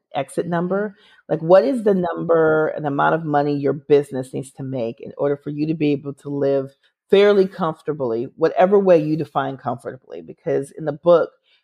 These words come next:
Speaker 1: I purposely don't put a definition on what comfort is,
Speaker 2: Yep.
Speaker 1: because that latte that you have each morning might be the thing that helps you connect with others, and it might be very, very important to your emotional and mental and health. So I would never put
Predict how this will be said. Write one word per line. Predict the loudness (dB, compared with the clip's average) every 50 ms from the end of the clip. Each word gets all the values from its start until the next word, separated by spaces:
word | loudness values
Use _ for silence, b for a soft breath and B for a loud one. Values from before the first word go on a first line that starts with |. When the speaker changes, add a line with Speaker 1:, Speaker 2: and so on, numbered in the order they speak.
| -2 -2
Speaker 1:
I | -2
purposely | -2 -2 -6 -6 -4 -4 -4 -8 -6 -6 -6 -4 -4 0
don't | 2 0 0 0 -2
put | -4 -4 -4
a | -2
definition | 0 -2 -4 -2 -4 -8 -8 -8 -8 -10 -10 -10 -10 -10
on | -8 -8 -8 -6 -6 -6
what | -6 -8 _
comfort | -10 -12 -12 -12 -10 -8 -4 -2
is, | -2 -2 -2 -4 -8 -10
Speaker 2:
Yep. | -14 -14 -14 -16 b b b b -2
Speaker 1:
because | 0 4 4 4 6 6
that | 6 6 6 4 6
latte | 6 6 6 6 4 2 2 4 4 6 6
that | 4 2 2 2
you | 0 2
have | 2 2 2 2
each | -2 -4 -4
morning | -2 0 0 2 2 0 0
might | 0 0 0 0
be | -2 0
the | 0 0
thing | 2 2 0 2 2
that | 0 -4 -4
helps | -4 -4 -4 -4 -6 -8 -12
you | -12
connect | -10 -10 -8 -4 -4 -4 -4 -4 -8
with | -10 -4 2
others, | 4 4 4 4 2 2 2 0 -2 -4 -4
and | -6 -4
it | -4
might | -2 -4 -4 -4
be | -4
very, | -2 0 2 2 2
very | 0 0 0 -2 -2
important | -2 -4 -6 -4 -2 -2 -2 -2 -4 -10 -14 -16 _ b b b b b _
to | 2 4
your | 6 6
emotional | 6 4 4 2 2 2 0 -2 -4 -2 -2
and | -2 -2 -4
mental | -6 -8 -6 -4 -2 -2 -2 -2 -2 -4
and | -6 -6 -4 -6 -10 -12 _ _ _ _ _ -10
health. | -2 0 0 0 0 -2 _ _ _
So | _ -2 0
I | 2 4 4
would | 4 4 2 2 2
never | 2 0 2 2 2 -2
put | -2 _ _ -2 0 0 0 0